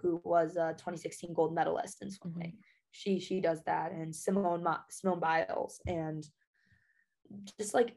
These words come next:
Speaker 1: you know, any other woman of color who has done steps into reclaiming that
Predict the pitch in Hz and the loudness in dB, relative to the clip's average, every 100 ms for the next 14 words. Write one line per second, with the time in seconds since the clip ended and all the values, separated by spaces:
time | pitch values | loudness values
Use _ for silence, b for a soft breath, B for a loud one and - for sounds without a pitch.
0 | _ 247 247 208 175 175 - - 285 330 | _ -2 4 6 6 4 -2 2 4 6
1 | - 208 196 190 185 196 196 190 180 - | 8 8 10 8 8 6 6 4 2 4
2 | 180 170 160 165 - 196 190 175 165 - | 6 6 4 0 2 6 6 6 0 4
3 | 175 165 165 - - 151 - - 175 170 | 4 4 0 -4 0 0 0 -10 -6 -2
4 | 156 160 160 156 - 156 - 160 160 151 | -2 0 -2 -2 -8 -8 -8 -2 0 0